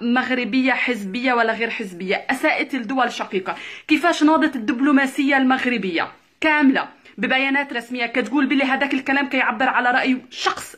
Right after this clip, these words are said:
مغربي أو جهة مغربية، ماشي الرأي ديال الدولة المغربية. إذن إحنا كنحترموا جيراننا وم-،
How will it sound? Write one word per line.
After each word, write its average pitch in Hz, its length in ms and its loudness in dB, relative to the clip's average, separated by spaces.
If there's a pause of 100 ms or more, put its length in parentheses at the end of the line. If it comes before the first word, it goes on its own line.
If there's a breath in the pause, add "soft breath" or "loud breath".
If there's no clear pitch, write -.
مغربي 226 400 -2
أو 226 160 -2
جهة 269 280 0
مغربية، 226 560 -2 (220 loud breath)
ماشي 330 260 2
الرأي 277 200 2
ديال 254 220 -2
الدولة 220 320 -2
المغربية. 185 440 -2
إذن 220 380 0
إحنا - 280 0
كنحترموا 247 600 -4
جيراننا 226 440 4
وم-، 294 280 4